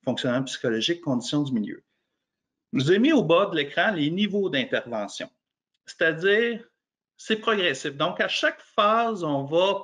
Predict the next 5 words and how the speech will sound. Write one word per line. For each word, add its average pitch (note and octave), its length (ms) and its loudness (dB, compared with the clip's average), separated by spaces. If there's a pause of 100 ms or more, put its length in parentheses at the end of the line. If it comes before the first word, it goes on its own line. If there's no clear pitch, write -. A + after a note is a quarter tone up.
(120)
progresser F#3+ 1120 -2
à D#3 80 0
quatre - 460 -4
niveaux D#3+ 460 -2
d'intervention. C3 840 -6